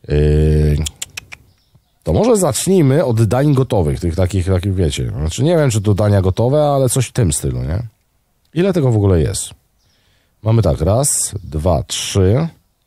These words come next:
cztery, pięć. I można potraktować kurczaka jako sześć? Bo w sumie to już jest takie przyprawione, tylko do piekarnika wrzucić.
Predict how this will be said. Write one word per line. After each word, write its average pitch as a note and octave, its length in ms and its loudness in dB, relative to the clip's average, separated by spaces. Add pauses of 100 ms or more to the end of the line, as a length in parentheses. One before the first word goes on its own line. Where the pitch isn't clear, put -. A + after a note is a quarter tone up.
cztery, G#2+ 800 -2 (240)
pięć. G#2 680 0 (1120)
I C3+ 200 0
można C#3 400 0
potraktować C3+ 600 -2
kurczaka C#3 400 -2
jako C3+ 220 -2
sześć? - 540 -6 (1900)
Bo B2 440 0
w - 60 -12
sumie C#3+ 300 0
to D#3 80 0
już D3+ 160 2
jest D3+ 180 0
takie D3+ 240 -2
przyprawione, C#3+ 680 0
tylko D#3 280 -2
do F3 80 0
piekarnika G3 580 -2
wrzucić. C#2+ 460 -6